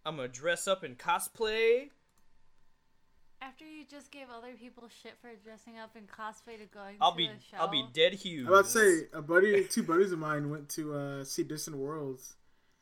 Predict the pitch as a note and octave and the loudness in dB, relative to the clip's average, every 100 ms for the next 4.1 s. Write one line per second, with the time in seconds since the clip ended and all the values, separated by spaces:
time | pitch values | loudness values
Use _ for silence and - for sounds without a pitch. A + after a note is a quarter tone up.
0 | _ _ C3+ D3+ - D#3+ C#3 C3 B2+ C#3 | _ _ -6 -6 -2 -2 0 -4 -6 -8
1 | C#3+ C#3+ C#3 C3+ C3 C#3 D3+ C#3 C#3 C#3 | -8 -8 -10 -8 -4 -4 -4 -8 -8 -8
2 | D3 C#3+ C#3 C3+ C3+ C3+ C#3 C3+ B2+ C#3+ | -8 -12 -10 -10 -10 -14 -14 -16 -14 -14
3 | C3 B2 - _ _ _ - C4+ D#4+ C4+ | -14 -18 -20 _ _ _ -10 0 6 6
4 | G3 | 6